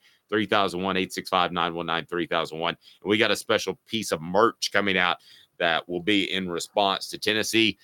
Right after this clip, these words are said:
taking on the world and the N C double A and being a favorite, in my opinion, Caleb.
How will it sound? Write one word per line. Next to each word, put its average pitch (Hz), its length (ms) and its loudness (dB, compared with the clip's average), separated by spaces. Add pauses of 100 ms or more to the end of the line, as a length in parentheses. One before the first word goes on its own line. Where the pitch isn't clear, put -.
(180)
taking 196 560 0 (100)
on 180 380 4
the 147 160 6
world 123 720 6 (340)
and 135 260 2
the 135 240 0
N 151 220 0
C 156 240 -2
double 147 380 4
A 127 340 4 (220)
and 120 240 -2
being 131 260 2
a 120 80 2
favorite, 113 680 2
in 98 120 -2
my 107 240 4
opinion, 90 480 -2
Caleb. 67 320 -6